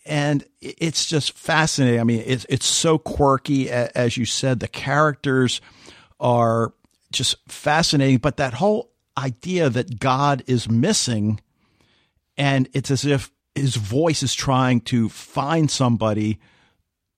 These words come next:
to speak to the masses once again. And, and as you said, it settles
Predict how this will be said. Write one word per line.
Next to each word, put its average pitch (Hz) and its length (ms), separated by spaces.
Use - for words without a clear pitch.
to 131 60
speak - 480
to 120 280
the 113 120
masses 107 520
once 104 240
again. 95 380
And, 95 200
and 107 220
as 110 140
you 110 60
said, 113 280
it - 120
settles 117 640